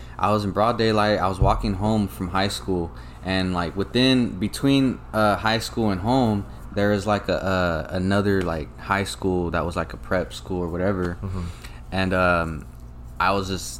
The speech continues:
Speaker 1: tagging on, like, the poles right in front of, right in front of the, uh, the school with, like, a marker. And then, like, there's teachers outside, bro.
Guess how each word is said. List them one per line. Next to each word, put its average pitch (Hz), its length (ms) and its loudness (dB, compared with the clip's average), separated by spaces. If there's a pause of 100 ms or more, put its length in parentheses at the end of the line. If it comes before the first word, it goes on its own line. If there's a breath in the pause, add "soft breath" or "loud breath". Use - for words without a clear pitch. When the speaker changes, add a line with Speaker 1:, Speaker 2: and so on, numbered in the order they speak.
(160)
Speaker 1:
tagging 98 420 0
on, 95 280 2
like, 90 200 -2
the 82 80 -4
poles 98 520 0
right 90 160 0
in 95 80 -4
front 95 240 -2
of, 90 180 -4
right 87 140 0
in 92 80 -6
front 92 240 -6
of 87 60 -4
the, 87 100 -4
uh, 85 320 -4
the 78 140 -10
school 101 540 0 (200 loud breath)
with, 90 160 -6
like, 82 160 -6
a - 20 -8
marker. 92 560 -2
And 90 140 -2
then, 85 160 -4
like, 80 180 -6 (360)
there's 110 200 2
teachers 139 300 2
outside, 98 500 2
bro. 87 260 -2